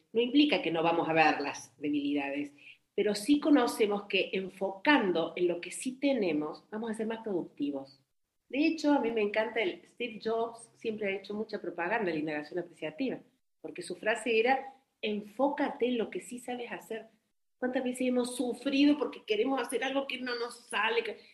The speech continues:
a ver, enfócate en lo que sí sabes, el otro anda entrenándolo. La maestría no viene por tener cientos de títulos y certificados, la maestría viene por la experiencia, por abrazar el error.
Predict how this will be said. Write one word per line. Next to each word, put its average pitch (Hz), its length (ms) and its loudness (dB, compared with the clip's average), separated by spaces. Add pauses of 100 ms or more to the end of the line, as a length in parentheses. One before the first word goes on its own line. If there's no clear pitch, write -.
(140)
a 277 120 -4
ver, 294 320 4 (120)
enfócate 320 400 -2
en 330 60 8
lo - 80 4
que 196 100 -6
sí 202 220 -10
sabes, 180 360 -4
el 277 120 0
otro 359 320 0
anda 262 180 0
entrenándolo. 208 840 0 (680)
La 233 140 0
maestría 262 520 2
no 262 140 6
viene 208 300 4
por - 440 -2 (200)
tener 180 320 2
cientos 208 400 -2
de 190 80 0
títulos 220 680 -2
y 175 220 0
certificados, 175 680 -6
la 196 80 -4
maestría 196 360 -6
viene 233 240 -4
por 185 180 -6
la 160 80 -10
experiencia, 180 960 -4 (500)
por - 140 -4
abrazar 202 360 0
el 202 140 2
error. 165 600 2